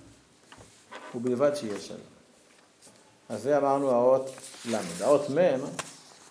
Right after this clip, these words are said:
מ״ם אחרונה, מ״ם סופית, מ״ם הסתומה, כמו שקורא לרבנו, שהיא סגורה, מלמדת אותנו שעל ידי השלום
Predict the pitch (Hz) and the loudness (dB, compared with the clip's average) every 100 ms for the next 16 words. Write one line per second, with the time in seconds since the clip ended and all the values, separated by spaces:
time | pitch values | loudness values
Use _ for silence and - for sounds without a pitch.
0 | - 120 123 120 110 117 110 113 113 - | -6 -2 -2 -2 -4 -4 -4 -6 -8 -10
1 | 143 131 - 113 110 - 110 123 - 104 | -8 -8 -8 -6 -6 -6 -2 -2 -2 -8
2 | - 104 101 104 120 110 113 - - - | -6 -6 -6 -6 -6 -6 -10 -18 -20 -18
3 | - 101 117 143 - - - - - - | -14 -8 -6 -6 -8 -16 -20 -20 -20 -20
4 | _ - 202 - - - - - _ _ | _ -12 -12 -12 -16 -20 -20 -20 _ _
5 | _ _ _ _ _ _ _ _ _ _ | _ _ _ _ _ _ _ _ _ _
6 | _ _ - 107 110 120 139 147 127 110 | _ _ -14 -6 0 2 2 0 -2 -4
7 | 104 107 104 101 110 131 - 107 117 143 | -4 -6 -6 -4 -2 -2 -2 -4 -4 -4